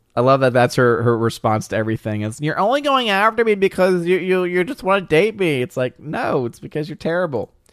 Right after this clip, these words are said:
Uh, Alice McCarthy, Tad to say, "I live on my father-in-law's ranch. We have horses and all sorts of animals." Ooh, that's fun. David L. How dare you?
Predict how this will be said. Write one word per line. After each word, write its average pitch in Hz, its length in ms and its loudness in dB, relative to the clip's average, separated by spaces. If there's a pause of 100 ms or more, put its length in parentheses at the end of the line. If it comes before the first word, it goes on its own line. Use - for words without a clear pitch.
(720)
Uh, 113 180 -2
Alice 131 200 2
McCarthy, 127 500 0
Tad 123 240 0
to 117 40 -6
say, 123 200 0
"I - 100 -2
live 185 280 0
on 160 100 -2
my 156 120 0
father-in-law's 135 1000 0
ranch. 151 540 -4
We 147 100 -6
have 135 140 -2
horses 143 440 -8
and 123 60 -6
all 147 140 -8
sorts 143 300 -10
of 180 60 -14
animals." 123 540 -8
Ooh, 269 560 2 (200)
that's - 260 -12
fun. - 320 -20 (1500)
David 117 380 0
L. 107 520 -2 (320)
How 277 200 -2
dare 120 380 0
you? 110 360 -2